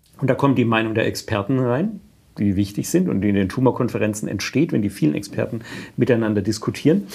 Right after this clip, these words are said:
Aber genauso wichtig ist das Gespräch mit Ihnen oder Ihrer Familie, wo man einfach das Gefühl hat, von den vielen Möglichkeiten oder den nicht unendlich vielen, aber den besten Möglichkeiten, die die Experten empfehlen,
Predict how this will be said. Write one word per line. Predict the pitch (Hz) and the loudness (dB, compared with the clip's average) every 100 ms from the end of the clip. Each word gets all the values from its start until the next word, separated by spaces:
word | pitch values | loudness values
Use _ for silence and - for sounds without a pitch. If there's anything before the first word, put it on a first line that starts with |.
| - - - | -16 -16 -4
Aber | 123 | 0
genauso | 135 127 160 151 | 4 6 6 4
wichtig | 147 - 143 | 2 0 -4
ist | 123 | -4
das | 113 | -6
Gespräch | 113 - - 120 104 101 - - | -6 -8 -4 0 0 -2 -10 -6
mit | 107 98 - _ | -4 -4 -8 _
Ihnen | 131 156 120 175 - | 2 4 4 2 0
oder | 107 101 | -4 -4
Ihrer | 98 95 | -4 -4
Familie, | 110 110 135 104 110 | -2 0 2 2 2
wo | 110 | 0
man | 101 | -2
einfach | 107 107 | -2 -2
das | 123 | -4
Gefühl | - - 110 | -6 -2 0
hat, | 113 | 0
von | 127 | 0
den | 123 | 0
vielen | 120 190 196 | 2 4 6
Möglichkeiten | 147 139 110 - 113 101 131 143 - - _ - | 6 4 0 -2 -4 -2 -4 -6 -12 -20 _ -8
oder | 98 | -6
den | 95 90 90 - _ _ _ _ _ | -4 -6 -8 -12 _ _ _ _ _
nicht | - - | -10 -6
unendlich | - 151 143 135 | 0 2 2 -2
vielen, | - 139 | 0 2
aber | 104 | 2
den | 98 98 | 0 0
besten | - 151 - 131 | 2 0 2 2
Möglichkeiten, | 120 110 - 120 107 | 2 0 0 0 0
die | 104 | -2
die | - | -2
Experten | - - 143 143 | -4 -6 -4 -4
empfehlen, | 139 - 127 117 117 | -6 -2 2 2 0